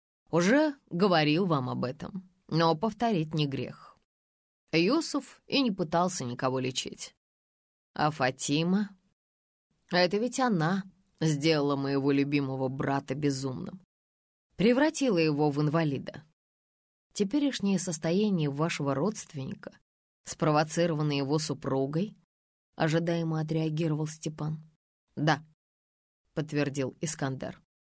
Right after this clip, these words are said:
«Гомеопаты, как правило, весьма разумны.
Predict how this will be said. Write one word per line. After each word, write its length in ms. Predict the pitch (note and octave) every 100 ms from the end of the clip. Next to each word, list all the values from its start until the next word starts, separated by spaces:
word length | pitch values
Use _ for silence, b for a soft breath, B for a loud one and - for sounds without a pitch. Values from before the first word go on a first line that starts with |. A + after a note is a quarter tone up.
| _ _
«Гомеопаты, 760 | - - B3 F#4 - E4+ E4+ C4+
как 280 | - D#3 -
правило, 500 | - D#3+ F3 D3+ C#3+
весьма 400 | C#3 C#3 C#3 C#3+
разумны. 480 | C3+ C3 C#3+ -